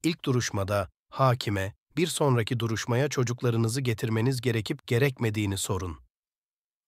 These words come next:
Hakim getirmek zorunda olmadığınızı söyleyene kadar,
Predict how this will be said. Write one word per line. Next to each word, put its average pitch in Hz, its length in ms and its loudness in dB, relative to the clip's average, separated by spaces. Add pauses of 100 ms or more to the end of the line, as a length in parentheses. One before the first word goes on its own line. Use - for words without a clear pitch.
Hakim 135 400 2
getirmek 139 440 2
zorunda 117 380 2
olmadığınızı 120 760 2
söyleyene 113 540 0
kadar, 98 360 -4